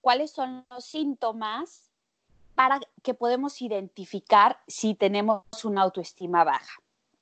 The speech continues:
Entonces, uno de los más frecuentes, en mi caso, es la inseguridad conmigo.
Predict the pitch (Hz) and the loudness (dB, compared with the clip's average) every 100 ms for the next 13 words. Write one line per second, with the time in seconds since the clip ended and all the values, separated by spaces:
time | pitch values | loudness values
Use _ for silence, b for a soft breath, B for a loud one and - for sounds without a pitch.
0 | - 190 196 208 202 220 190 - B B | -8 -6 0 0 0 -4 -4 -6 B B
1 | B B _ _ _ - 294 277 269 233 | B B _ _ _ 4 6 6 2 0
2 | 185 180 190 214 220 233 226 - 202 185 | -8 -10 -16 -14 -6 -4 -4 -8 -16 -10
3 | 202 185 165 190 180 185 _ 196 220 262 | -8 -8 _ -16 -10 -12 _ -12 -8 -8
4 | 311 262 220 - 226 - 202 208 - 202 | -6 -4 -4 -6 -12 -8 -8 -8 -8 -8
5 | 180 170 165 156 151 143 147 - - 180 | -8 -12 -14 -12 -10 -4 -4 -6 -4 -4
6 | 185 196 180 | -2 -4 -8